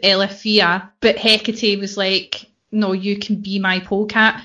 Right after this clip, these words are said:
Because in Greek mythology, a polecat was like a filthy rat thing. So if you were transformed into a polecat, it was a shameful thing. And you had to, like, live, and they believed that polecats mated in a disgusting way. <laughs> So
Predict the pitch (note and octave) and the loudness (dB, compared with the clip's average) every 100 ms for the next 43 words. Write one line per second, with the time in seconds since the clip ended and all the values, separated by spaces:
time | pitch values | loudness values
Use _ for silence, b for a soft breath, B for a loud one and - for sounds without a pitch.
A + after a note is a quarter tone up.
0 | B B B3 A#3+ B3+ B3 - A#3 A3 A3 | B B 0 4 6 4 2 0 0 0
1 | B3 - B3+ B3 A3 A3 A3+ B3 A#3+ - | -2 0 0 2 2 2 2 2 2 0
2 | A3 - A#3 A3+ A3+ G#3+ A3 A3 A3 A3 | -8 -2 0 2 2 2 2 2 2 2
3 | A3+ A3 A3 G#3+ G#3+ C4 C4 D4 D4+ D#4 | 4 6 4 4 6 4 4 4 4 2
4 | D#4 B3+ A#3+ A#3+ A#3+ C4 A3+ A#3 A3+ A3 | 0 0 2 4 4 4 0 0 0 2
5 | A3 G#3+ G#3 G3+ G#3 B3 B3 - G3 F#3+ | 4 2 0 -2 2 2 2 2 2 2
6 | - - G#3 A3 G3+ G3+ G3+ G#3 G3+ - | -2 -2 0 4 4 4 0 0 0 2
7 | G#3+ A3+ C4 B3+ C4+ C4 C#4 C#4+ - - | 2 2 0 2 4 4 2 -4 -4 2
8 | G3+ G3+ G3+ G#3 G#3 G3+ G#3+ G3+ G3 G3 | 2 2 0 0 0 0 0 0 0 -2
9 | G3+ G3+ G3 G3 - _ - A3 A3+ G#3+ | -2 0 0 -4 -14 _ -4 0 0 0
10 | G#3 G3+ G#3 A3 G3+ A3 G3+ - - G#3 | -2 -4 -2 0 0 4 2 2 2 4
11 | G3+ A3 B3+ A#3+ - - G3+ F#3+ G3 - | 6 4 2 2 -2 -4 -2 -2 -2 0
12 | F#3+ - G3 F#3+ G#3 A3+ A#3 - - E4+ | -2 2 2 6 6 6 2 -2 6 10
13 | E4 D#4+ D4+ C#4+ | 10 8 8 6